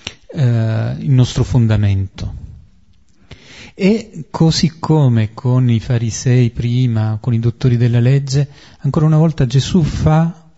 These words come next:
lo stesso tipo di operazione, perché è il suo modo di essere maestro, aiutarlo ad andare al di là di quella che è la domanda che lui pone, al di là di quello che è il,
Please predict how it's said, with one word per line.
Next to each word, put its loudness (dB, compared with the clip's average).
lo -2
stesso -2
tipo 0
di 0
operazione, 0
perché -6
è 0
il 0
suo 0
modo 0
di -2
essere 0
maestro, -2
aiutarlo 0
ad 0
andare 2
al -6
di -2
là -2
di -6
quella -2
che -2
è -10
la 0
domanda -2
che -4
lui 2
pone, -4
al -4
di 0
là -2
di -4
quello 0
che -4
è 2
il, -2